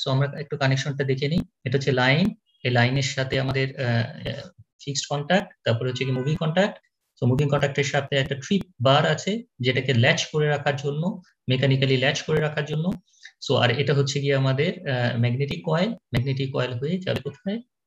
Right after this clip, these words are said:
লোডে। So যখন আমাদের, আহ, short circuit হবে, so line থেকে লোডে হাই current যাবে, এটা magnetized হয়ে যাবে। তাহলে ম্যাগনেটাইজ যখন হয়ে যাবে, তখন এই যে, আহ, mechanical যে সাপোর্টটা, সেটাকে সে নিজের দিকে attract করবে। Attract করার কারণে আমাদের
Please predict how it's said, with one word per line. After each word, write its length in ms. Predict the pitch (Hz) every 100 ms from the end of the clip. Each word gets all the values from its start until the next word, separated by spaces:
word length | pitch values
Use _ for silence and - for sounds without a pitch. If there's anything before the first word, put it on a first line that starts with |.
| -
লোডে। 520 | 117 113 110 113 - - _ _ _ -
So 80 | 139
যখন 320 | 127 127 151
আমাদের, 420 | 151 147 151 147 147
আহ, 240 | 127 123
short 240 | - 139
circuit 400 | 135 160 165 180
হবে, 320 | 170 175 226 - _ -
so 60 | 123
line 260 | 127 139
থেকে 200 | 135 147
লোডে 260 | 139 135 135
হাই 240 | 113 127
current 280 | 139 151 165
যাবে, 320 | 170 165 220 - _ _
এটা 160 | 117 123
magnetized 560 | 123 127 151 170 175 160
হয়ে 160 | 175
যাবে। 320 | 170 175 214 - _ _ -
তাহলে 160 | 113
ম্যাগনেটাইজ 500 | 120 120 151 160 156
যখন 200 | 156 151
হয়ে 160 | 135 143
যাবে, 200 | 147 175
তখন 360 | 156 123 135 - -
এই 200 | 147 139
যে, 280 | 143 147
আহ, 60 | 131
mechanical 440 | 127 120 139 135
যে 140 | 139 135
সাপোর্টটা, 440 | 131 120 151 180
সেটাকে 280 | - 135 139
সে 120 | 135
নিজের 260 | 135 135 131
দিকে 180 | 135 139
attract 440 | 123 - 190 180 -
করবে। 340 | 170 190 233 _ _ -
Attract 400 | 135 135 139 131
করার 360 | 135 131 - -
কারণে 340 | 135 143 185
আমাদের 200 | 135